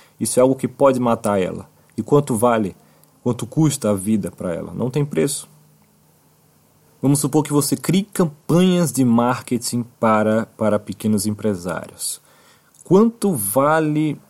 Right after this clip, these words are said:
uma campanha de marketing bem sucedida pra seu cliente? E aí tem vários valores. Primeiro, se ele fosse ter que aprender a construir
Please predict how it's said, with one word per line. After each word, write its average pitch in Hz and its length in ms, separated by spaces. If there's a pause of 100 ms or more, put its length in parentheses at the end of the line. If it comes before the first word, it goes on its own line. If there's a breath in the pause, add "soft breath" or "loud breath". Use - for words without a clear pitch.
(320)
uma 131 260
campanha 107 640
de 98 140
marketing 90 800 (100)
bem 117 260
sucedida 98 720
pra 107 260
seu 101 240
cliente? - 540 (1200 soft breath)
E 139 140
aí 165 200
tem 185 160
vários 135 420
valores. 117 460
Primeiro, 165 520 (600)
se 196 400
ele 156 240
fosse 131 420
ter 127 140
que 117 100
aprender 113 640
a 104 80
construir 107 720